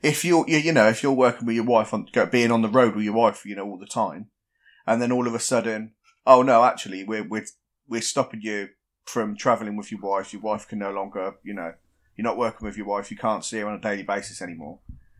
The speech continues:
because we, you know, we sacked her." He's gonna be fucking pissed off with that, and I don't blame him.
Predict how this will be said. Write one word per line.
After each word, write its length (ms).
because 320
we, 120
you 80
know, 160
we 100
sacked 320
her." 220
He's 260
gonna 220
be 120
fucking 560
pissed 240
off 180
with 80
that, 140
and 80
I 60
don't 200
blame 280
him. 160